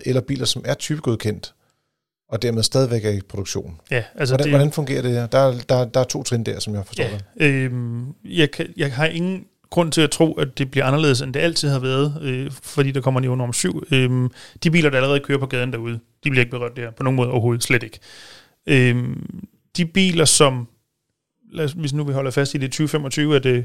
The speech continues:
Speaker 2: E U norm syv træder i kraft, de biler, som er typegodkendt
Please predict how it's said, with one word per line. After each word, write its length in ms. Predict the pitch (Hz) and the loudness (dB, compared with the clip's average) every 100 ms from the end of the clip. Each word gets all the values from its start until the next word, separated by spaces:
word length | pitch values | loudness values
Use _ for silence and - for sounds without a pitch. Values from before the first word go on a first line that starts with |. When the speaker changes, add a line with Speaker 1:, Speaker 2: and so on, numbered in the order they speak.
| - | -2
Speaker 2:
E 60 | |
U 40 | 143 | -2
norm 180 | 127 123 | 0 -2
syv 180 | 165 | -4
træder 160 | 147 135 | 0 0
i 40 | 127 | 2
kraft, 240 | 147 170 - - - - - | 2 2 -4 -20 -20 -6 2
de 100 | 165 | 4
biler, 340 | 185 180 160 | 4 4 4
som 400 | - 147 123 127 - - | 4 4 2 -2 -6 -4
er 80 | |
typegodkendt 840 | 139 - 185 190 180 147 127 131 127 | -2 2 4 4 2 2 2 2 0